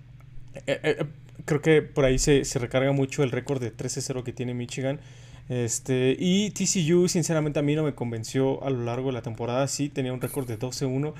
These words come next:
pero batalló dos veces contra Kansas State. El primer juego en temporada regular contra Kansas State, nada más porque Kansas se quedó sin quarterbacks. O sea, es literal, se quedó sin quarterbacks.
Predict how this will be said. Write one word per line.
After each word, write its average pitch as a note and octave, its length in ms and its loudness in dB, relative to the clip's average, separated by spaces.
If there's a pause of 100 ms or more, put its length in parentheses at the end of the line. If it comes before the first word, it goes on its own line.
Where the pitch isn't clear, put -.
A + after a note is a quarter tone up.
(340)
pero D#3+ 380 6 (400)
batalló C#3 720 4
dos C#3+ 260 0
veces C#3+ 280 -4
contra C3 440 -2
Kansas C3 340 -6
State. C3+ 420 -2
El C3+ 80 -2
primer C3+ 240 -2
juego D3 280 -2
en C3+ 80 -4
temporada B2+ 340 -4
regular A#2+ 260 -4
contra B2+ 240 -6
Kansas B2+ 360 -6
State, C3+ 340 -2 (300)
nada C#3 160 4
más D3 120 0
porque C3 280 -6
Kansas C#3 260 0
se C3 100 -2
quedó B2+ 160 0
sin D3 140 -2
quarterbacks. B2+ 640 2
O - 40 -10
sea, C3 260 2
es - 260 -4
literal, C3+ 360 2
se - 80 -14
quedó C#3 120 -4
sin C3+ 100 -4
quarterbacks. B2 380 -2